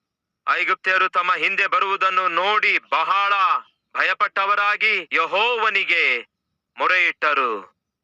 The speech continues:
ನಮ್ಮ ಜೀವಿತದಲ್ಲಿ ಭಯ ಹುಟ್ಟಿಸುವ ಪರಿಸ್ಥಿತಿ ಧಾವಿಸುವಾಗ ಮೊಟ್ಟ ಮೊದಲು ನಾವು ಮಾಡಬೇಕಾದ ಕೆಲಸ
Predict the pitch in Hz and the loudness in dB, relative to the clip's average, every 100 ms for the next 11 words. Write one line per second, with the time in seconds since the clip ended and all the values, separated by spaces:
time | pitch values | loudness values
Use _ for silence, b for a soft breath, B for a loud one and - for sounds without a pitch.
0 | _ _ _ _ 127 143 139 - 220 277 | _ _ _ _ -2 0 -2 0 0 0
1 | 269 214 160 151 170 262 254 _ _ _ | 0 0 0 0 -2 -4 -12 _ _ _
2 | _ _ _ _ _ _ _ _ - 170 | _ _ _ _ _ _ _ _ -4 0
3 | 208 165 - 262 247 214 196 - 190 - | 0 0 -2 -2 0 0 0 0 -2 -2
4 | 190 185 135 151 180 185 180 165 151 147 | -4 -4 0 0 0 -2 -2 0 0 2
5 | 170 131 180 - 214 202 196 190 185 170 | -2 0 -2 0 -2 0 0 2 2 0
6 | 139 156 180 175 175 170 156 156 156 160 | 0 0 2 0 0 0 0 0 0 -2
7 | 180 | 0